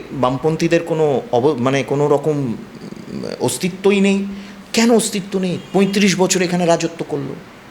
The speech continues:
এখানে সরকার চালালো তারা, একদিন বাম শূন্য হয়ে গেল অ্যাসেম্বলি। তারা সেইগুলো একটু ভাবনা চিন্তা করুক। বামেদের ভোট দিয়ে ভোটটা নষ্ট হবে। কেন আমরাই ক্ষমতায়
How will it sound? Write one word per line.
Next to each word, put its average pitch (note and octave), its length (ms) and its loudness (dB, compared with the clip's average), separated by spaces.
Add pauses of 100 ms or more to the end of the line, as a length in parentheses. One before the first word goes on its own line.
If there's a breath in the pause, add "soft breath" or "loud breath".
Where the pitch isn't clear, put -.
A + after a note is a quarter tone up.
(640)
এখানে D#3 200 0
সরকার D3+ 380 0
চালালো C3+ 360 2
তারা, B2 280 -2 (500)
একদিন F3 420 0 (540)
বাম F#3+ 240 4
শূন্য C4 300 0
হয়ে B3+ 220 4
গেল A#3 200 -2 (280)
অ্যাসেম্বলি। D#3 460 0 (340)
তারা A3+ 160 0
সেইগুলো A3+ 360 2
একটু A#3+ 160 -2
ভাবনা F#3 260 2
চিন্তা D3+ 280 0
করুক। F#2+ 220 -4 (640 loud breath)
বামেদের A#3+ 460 4
ভোট G3 220 4
দিয়ে B3+ 240 -2
ভোটটা D#3+ 320 2
নষ্ট G#2+ 280 -4
হবে। D#2 220 -10 (640)
কেন E3+ 120 2
আমরাই D#3 380 4
ক্ষমতায় F#3+ 580 0